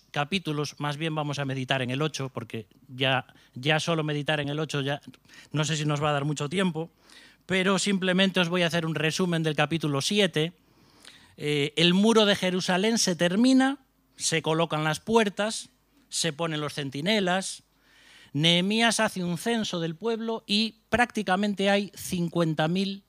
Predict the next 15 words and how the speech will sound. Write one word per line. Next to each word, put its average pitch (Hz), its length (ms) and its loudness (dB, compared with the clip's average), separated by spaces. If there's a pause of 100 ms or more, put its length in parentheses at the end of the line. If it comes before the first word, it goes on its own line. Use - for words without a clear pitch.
(140)
habitantes, 127 840 -6 (440)
¿eh? 151 220 -6 (260)
Contando 147 520 -2
todas 147 220 0
las 139 140 -2
personas 175 540 -2
y - 20 0
aún 170 260 0 (220)
los 135 300 -2
siervos 196 600 -2 (300)
de, 123 680 -4
del 127 200 -6
pueblo 143 280 -2
de 131 80 -2
Israel. 107 440 -8